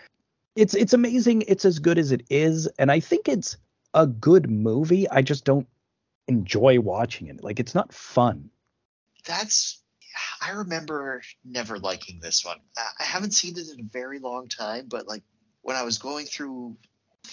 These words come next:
Speaker 2: oh gosh, this would have been, like, the early aughts. I was going through all the Alien movies that existed at the time,
Speaker 1: Mm-hmm.
Speaker 2: and this was my least favorite by far.
Speaker 1: I think I always liked four less. Uh,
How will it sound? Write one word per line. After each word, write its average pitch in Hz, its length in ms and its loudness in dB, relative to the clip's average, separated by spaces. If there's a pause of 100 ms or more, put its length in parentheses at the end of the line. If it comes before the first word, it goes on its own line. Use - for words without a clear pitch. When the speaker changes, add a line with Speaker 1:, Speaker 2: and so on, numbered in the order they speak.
(240)
Speaker 2:
oh 101 220 -16
gosh, 90 320 -8
this - 180 -8
would 113 100 -10
have 90 80 -12
been, 87 160 -14
like, 85 260 -14
the 101 120 -14
early 98 300 -12
aughts. 92 500 -6 (440)
I 104 160 -4
was 101 140 -6
going 110 260 -8
through 113 220 -6
all 110 120 0
the 110 240 -8
Alien 107 280 -6
movies 104 360 -4
that 98 120 -12
existed 101 440 -4
at 107 120 -6
the 98 80 -16
time, 113 240 2
Speaker 1:
Mm-hmm. - 80 0
Speaker 2:
and 104 180 -6
this 165 220 -6
was 123 400 -2
my 98 200 -8
least - 300 0
favorite 87 320 -12
by 87 140 -8
far. 78 380 -8 (640)
Speaker 1:
I 294 500 0
think 247 340 2
I 233 140 6
always 196 340 6
liked 170 220 6
four 143 840 6
less. 135 540 2 (240)
Uh, 117 380 6